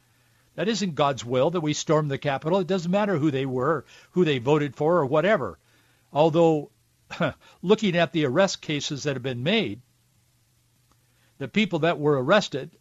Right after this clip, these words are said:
<clears throat> out of that, and I was just going over who they really were. I don't have time to get into that today, but I will tell you,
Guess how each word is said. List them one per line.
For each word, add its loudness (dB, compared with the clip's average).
<clears throat> -2
out 0
of -4
that, -6
and -8
I -2
was -4
just -6
going 2
over -2
who 0
they 0
really -2
were. 0
I -12
don't -4
have -4
time -2
to -8
get -4
into -2
that -4
today, -2
but -6
I 2
will -4
tell -2
you, -6